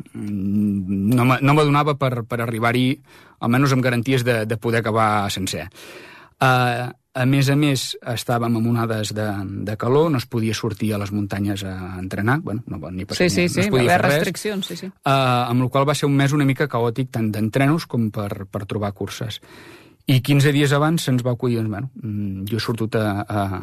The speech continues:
Speaker 1: a entrenar a la zona de, <clears throat> de Llafranc, quan em toca fer pujades me'n vaig al, a la zona del Far, que, que hi ha un, bueno,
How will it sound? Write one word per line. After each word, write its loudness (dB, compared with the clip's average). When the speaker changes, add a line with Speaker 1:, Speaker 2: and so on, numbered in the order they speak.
Speaker 1:
a -10
entrenar -2
a -4
la -4
zona 0
de, -4
<clears throat> 4
de -2
Llafranc, 0
quan -4
em -4
toca -4
fer 0
pujades 0
me'n -2
vaig -2
al, -4
a -8
la -6
zona 0
del -2
Far, 2
que, -6
que -4
hi -4
ha -8
un, -10
bueno, -8